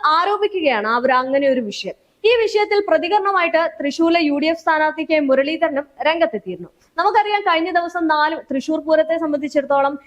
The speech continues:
കേരളം ഒന്നടങ്കം കാണുന്ന ഒരു, ആ, കാഴ്ചയാണ് തൃശൂർ പൂരം എന്ന് പറയുന്നത്. അല്ല, അതിൽ ഏറ്റവും മികച്ചതാണ് ഈ ഒരു ആനകൾ നിരന്നിട്ടുള്ള ഒരു തിടമ്പേറ്റും അതിന്റെ ഏറ്റവും ഹൈലൈറ്റ് ആയിട്ടുള്ള ഈ തൃശൂർ പൂരം. പക്ഷെ അത്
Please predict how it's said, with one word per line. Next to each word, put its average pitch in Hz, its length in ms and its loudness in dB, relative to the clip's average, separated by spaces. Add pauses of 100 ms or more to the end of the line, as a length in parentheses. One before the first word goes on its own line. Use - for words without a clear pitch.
(280)
കേരളം 339 400 2
ഒന്നടങ്കം 311 540 2 (180)
കാണുന്ന 277 360 2
ഒരു, 262 280 0
ആ, 226 280 0
കാഴ്ചയാണ് 269 540 0
തൃശൂർ 262 340 0
പൂരം 262 280 2
എന്ന് 247 120 -2
പറയുന്നത്. 233 300 0
അല്ല, 339 120 4
അതിൽ 349 280 0
ഏറ്റവും 339 580 0 (280)
മികച്ചതാണ് 294 600 2
ഈ 277 300 0
ഒരു 277 340 4
ആനകൾ 311 400 2
നിരന്നിട്ടുള്ള 294 800 2
ഒരു 254 180 2
തിടമ്പേറ്റും 294 840 0
അതിന്റെ 269 280 0
ഏറ്റവും 277 440 0
ഹൈലൈറ്റ് 277 460 2
ആയിട്ടുള്ള 254 280 2
ഈ 302 160 0
തൃശൂർ 359 460 0
പൂരം. 202 240 0 (360)
പക്ഷെ 359 200 0
അത് 427 140 2